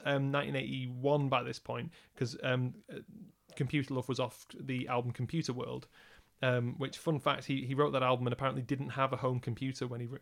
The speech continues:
when he'd, um, when he'd written the album, even though it's got a song that is all about having a home computer. So, Computer Love was released as a single,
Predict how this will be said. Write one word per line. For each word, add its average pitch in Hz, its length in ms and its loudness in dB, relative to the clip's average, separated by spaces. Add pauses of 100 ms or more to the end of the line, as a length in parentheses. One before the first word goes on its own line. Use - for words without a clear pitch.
when 127 180 -4
he'd, 117 220 -4
um, 120 320 -2 (180)
when 123 140 -4
he'd 120 100 -4
written 123 140 -6
the 123 60 -4
album, 127 300 -4
even 139 140 -2
though 135 80 4
it's 135 100 -4
got 131 160 2
a 127 60 0
song 123 380 0 (200)
that 123 220 -6
is 135 100 -6
all 123 140 4
about 123 240 4
having 120 180 0
a 117 60 -2
home 120 180 0
computer. 120 380 -8 (800)
So, - 180 6 (100)
Computer 185 460 4
Love 143 340 2
was 131 160 -2
released 139 300 0
as 131 80 -2
a 131 40 -2
single, 131 520 2